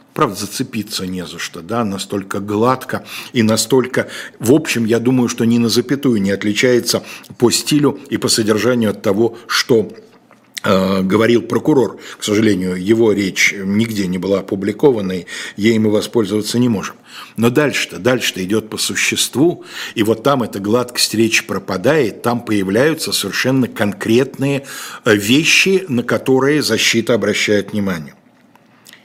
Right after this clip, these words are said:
Директор школы, человек, личные и нравственные качества которого нам не внушают сомнений, но его педагогические приемы, методы воспитания вызывают тревогу. Судите сами, товарищи судьи.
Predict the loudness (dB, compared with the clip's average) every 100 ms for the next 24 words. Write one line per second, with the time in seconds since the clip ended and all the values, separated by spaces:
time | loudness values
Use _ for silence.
0 | _ 2 2 2 -2 -2 -2 2 2 0
1 | -4 -16 -18 -10 0 4 6 4 2 -2
2 | -2 0 0 2 2 2 0 -2 -4 0
3 | 0 0 -4 -2 -2 2 2 4 2 2
4 | 2 0 -2 0 2 4 4 2 0 0
5 | 0 0 0 -4 -14 _ -20 -20 -20 -20
6 | -4 2 4 4 2 -2 0 0 0 -2
7 | 0 -2 -2 -2 0 2 4 2 -2 -14
8 | _ -4 -4 -2 -2 -2 -2 -4 -4 0
9 | 0 0 -4 -10 -6 -4 0 2 4 2
10 | 0 -2 2 2 -2 -10 -20 _ _ _
11 | -20 -8 -4 0 0 0 2 4 4 2
12 | 0 0 0 -2 -4 -4 -6 -6 -10